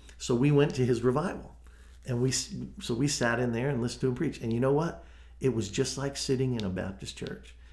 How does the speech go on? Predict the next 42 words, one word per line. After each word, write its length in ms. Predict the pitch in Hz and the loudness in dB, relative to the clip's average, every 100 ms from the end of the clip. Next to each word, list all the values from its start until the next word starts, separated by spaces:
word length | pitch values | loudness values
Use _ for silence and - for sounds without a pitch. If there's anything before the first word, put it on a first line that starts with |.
| - | 0
It 80 | 127 | 4
wa-, 140 | 123 | 4
he, 280 | - - 143 | 2 2 2
he 240 | - - 147 | 2 0 4
didn't 220 | 143 143 | 4 4
say 260 | 147 120 | 2 2
anything 480 | 131 156 - 147 117 | 2 2 2 2 2
different 460 | 110 127 - 98 95 - - - - | 2 0 2 -2 -2 -10 -20 -8 2
than 120 | 127 | 6
he 80 | 127 | 6
would 180 | 120 123 | 6 4
have 80 | |
said 240 | - 131 113 | 4 2 2
in 120 | 104 | 0
a 60 | 101 | 0
Baptist 420 | 110 120 - - | -2 -4 -8 -12
church. 380 | - - - - - - - - - - | -14 -16 -18 -20 -20 -20 -20 -20 -20 2
It 160 | 139 | 4
was 160 | 120 104 | 4 2
God's 400 | 98 113 110 98 | 2 2 0 0
word, 400 | 117 127 - - - - | 0 0 -2 -10 -18 -10
and 160 | - 120 | -2 0
it 80 | 117 | 0
was 140 | 107 | 0
rightly 380 | 110 123 151 143 | 4 4 6 6
divided, 560 | 131 113 110 107 117 - - - | 6 4 0 0 -2 -6 -18 -4
and 140 | 120 | -2
it 100 | 117 | 0
was 140 | 113 104 | -2 -4
given 520 | 101 139 135 143 147 | 6 6 8 4 2
in 240 | 135 127 | 0 2
love, 360 | 113 104 104 - - | 0 0 -4 -8 -6
and 180 | 113 110 | -2 -2
it 100 | 113 | 0
was 420 | 113 107 95 - - - | 2 2 -2 -8 -18 -8
anointed. 680 | 123 117 127 143 127 104 - - - - - | -2 4 6 6 4 -4 -4 -16 -20 -20 -10
So 440 | - 139 127 123 127 | 2 4 6 4 8
there 140 | 139 | 10
was 160 | 123 123 | 10 6
no 240 | 139 156 | 4 4
difference 480 | 123 160 139 107 - | 2 -2 -2 -4 -4
there. 300 | 104 95 | -6 -8